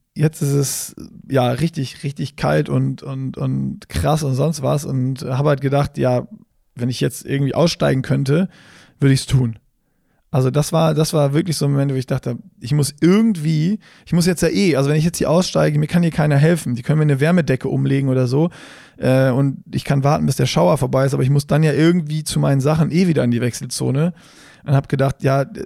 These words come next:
es gibt keinen anderen Weg als mit dem Fahrrad, mit dem ich zurück muss in die Wechselzone. Ich war am weitesten Punkt entfernt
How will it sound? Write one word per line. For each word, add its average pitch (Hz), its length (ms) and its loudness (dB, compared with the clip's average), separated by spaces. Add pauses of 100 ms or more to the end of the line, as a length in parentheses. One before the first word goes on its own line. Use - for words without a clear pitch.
(520)
es - 160 -6
gibt 208 200 0
keinen 180 240 0
anderen 156 300 2
Weg 208 260 0
als 151 140 -2
mit 147 100 0
dem 143 120 0
Fahrrad, 190 640 0 (500)
mit 147 160 -2
dem 165 160 4
ich 156 120 0
zurück 165 320 2
muss 180 180 0
in 160 80 2
die 151 80 2
Wechselzone. 131 500 -2
Ich 117 80 -4
war 139 80 2
am 143 120 2
weitesten 151 340 0
Punkt 160 260 0
entfernt 131 560 -2